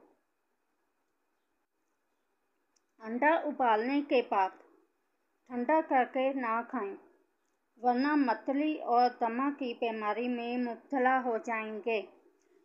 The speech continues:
चकोतरे के साथ कोई भी दवा मिलाकर इस्तेमाल ना करें। मनक्का और खजूर भी इकट्ठी नहीं खानी चाहिए।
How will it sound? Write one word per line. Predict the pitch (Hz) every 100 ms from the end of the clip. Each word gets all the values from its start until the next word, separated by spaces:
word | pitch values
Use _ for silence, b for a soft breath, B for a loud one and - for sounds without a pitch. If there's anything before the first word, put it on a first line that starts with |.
| _
चकोतरे | 277 233 - 254 - 330 330
के | 339 320
साथ | 285 277 233 240 - -
कोई | 254 285
भी | 285 269 262 -
दवा | 226 220 233
मिलाकर | 247 226 220 214 214 262 254 -
इस्तेमाल | 247 - 240 226 214 214
ना | 226 226 240
करें। | 254 208 202 - _ _ _ _ _ 240
मनक्का | 240 240 254 254 311 311
और | 254 247 240
खजूर | 262 240 247 240 254 277
भी | 277 302
इकट्ठी | 247 269 - 233 - 254 247
नहीं | 240 226 269 285
खानी | 285 240 220 226
चाहिए। | 226 247 220 220 208 226